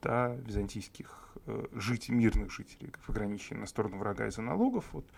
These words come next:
из-за жестких мер полководцев часто, э, люди тоже становились дезертирами из византийской армии и перебегали на сторону врага. То есть,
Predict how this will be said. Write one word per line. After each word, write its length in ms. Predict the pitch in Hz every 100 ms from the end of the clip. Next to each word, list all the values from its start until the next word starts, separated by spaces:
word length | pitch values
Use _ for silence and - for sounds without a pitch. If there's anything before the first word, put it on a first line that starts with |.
| - - - -
из-за 200 | - 110
жестких 500 | 117 113 104 - - 110
мер 120 | 110
полководцев 600 | - - - 233 269 135
часто, 500 | - 160 - - 143 - - - - - -
э, 140 | - 120
люди 220 | 123 131
тоже 220 | 120 101
становились 280 | - 127 104
дезертирами 480 | 110 120 - 120 117
из 80 | 104
византийской 480 | 113 107 110 -
армии 260 | 170 240 180
и 120 | 123
перебегали 480 | - 123 113 117 120
на 60 | -
сторону 340 | - 113 107
врага. 300 | 104 104 - - - - - - - - - - -
То 100 | 113
есть, 460 | 107 - - -